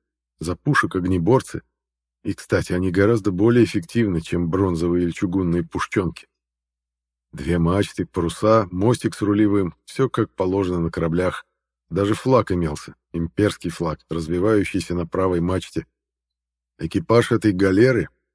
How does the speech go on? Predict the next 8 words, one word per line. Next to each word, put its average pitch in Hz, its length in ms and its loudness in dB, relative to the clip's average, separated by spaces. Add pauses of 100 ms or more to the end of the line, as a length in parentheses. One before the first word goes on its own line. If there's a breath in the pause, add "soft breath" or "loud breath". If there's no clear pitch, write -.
корабль 92 420 -4
похож - 460 -8
на 80 100 -4
земную 80 340 -2
галеру, 87 380 0 (640)
составлял 98 560 0
сорок 120 380 2
человек, 98 380 0